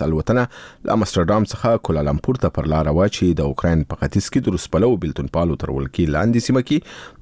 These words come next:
د روسیې ساخت بوکت غوندي په وسیله وویشتل شوه. دا الوتکې، دا الوتکه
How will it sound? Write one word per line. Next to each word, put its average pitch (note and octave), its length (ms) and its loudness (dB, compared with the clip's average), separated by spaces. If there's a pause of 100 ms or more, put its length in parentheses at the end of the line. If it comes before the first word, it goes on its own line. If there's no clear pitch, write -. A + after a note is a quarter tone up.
(120)
د F2 240 4
روسیې A2+ 460 0
ساخت C#2+ 420 -4
بوکت E2+ 300 -4
غوندي D2 280 0
په - 120 -4
وسیله E2 340 -2
وویشتل - 560 -8
شوه. - 100 -6 (720)
دا E2 100 2 (260)
الوتکې، D#2+ 540 0 (1300)
دا F#2+ 100 4 (140)
الوتکه F2 440 0